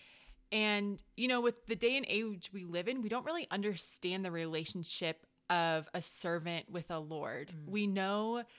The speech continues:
Speaker 1: what a fatherly relationship looks like. Ho-, hopefully most of us know what that looks like, and we
Speaker 2: Mm-hmm.
Speaker 1: know what a friendship looks like. And, but like I said, we just don't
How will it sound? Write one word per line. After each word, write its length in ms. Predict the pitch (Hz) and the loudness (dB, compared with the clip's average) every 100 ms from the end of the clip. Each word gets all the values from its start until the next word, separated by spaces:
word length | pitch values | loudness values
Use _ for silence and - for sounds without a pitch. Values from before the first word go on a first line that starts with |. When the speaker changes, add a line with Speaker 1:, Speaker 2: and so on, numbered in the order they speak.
| - - - | -20 -20 -2
Speaker 1:
what 160 | 190 | 0
a 40 | 214 | 0
fatherly 720 | - 349 320 262 214 208 190 | 4 6 6 0 -4 -4 -2
relationship 640 | 185 165 165 165 185 - | 0 -2 -2 -4 -4 -4
looks 260 | 156 160 - | -8 -8 -4
like. 220 | 143 - | -6 -2
Ho-, 180 | 269 - | -4 -2
hopefully 320 | 208 254 226 | -2 0 0
most 260 | 185 156 - | 0 -2 -4
of 80 | 151 | -6
us 180 | 160 180 | -6 -6
know 120 | 156 | -6
what 100 | 156 | -6
that 180 | 165 147 | -6 -8
looks 220 | - - | -6 -2
like, 220 | - - | -2 -2
and 160 | 165 170 | -6 -2
we 80 | |
Speaker 2:
Mm-hmm. 60 | 180 | 0
Speaker 1:
know 180 | 175 180 | 0 2
what 180 | 196 220 | 2 0
a 80 | |
friendship 600 | 220 294 330 320 226 185 165 | 0 2 2 2 0 0 -2
looks 280 | 165 - | -6 -6
like. 400 | 165 151 151 - - - - - - _ - | -4 -2 -4 -10 -20 -20 -20 -20 -20 _ -2
And, 500 | 226 226 214 214 208 - _ - | 2 6 4 4 -2 -6 _ 2
but 120 | 226 | 6
like 140 | 247 | 6
I 100 | 254 | 4
said, 180 | 262 277 | 2 0
we 80 | 214 | 0
just 280 | 226 - - | -4 -6 0
don't 380 | 220 226 - | 4 4 0